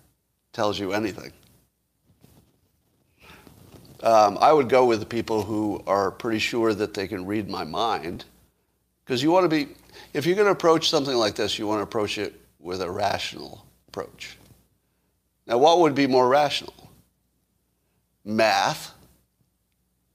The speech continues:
Math. Duh. Or, um, reading the minds of a stranger to determine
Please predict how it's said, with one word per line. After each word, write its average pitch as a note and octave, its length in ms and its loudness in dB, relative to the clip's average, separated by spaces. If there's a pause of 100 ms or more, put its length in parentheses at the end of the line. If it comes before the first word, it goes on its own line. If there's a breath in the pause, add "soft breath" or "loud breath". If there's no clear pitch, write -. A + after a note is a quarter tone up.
(720)
Math. A2+ 640 0 (1400)
Duh. F2+ 280 -12 (640)
Or, D3 420 4 (920)
um, B2+ 560 4 (380)
reading C#3 540 2
the B2 100 2
minds A#2 420 4
of G#2+ 120 -6
a A2 40 -4
stranger D3 640 -2 (240)
to G#2+ 120 -6
determine A2 680 -2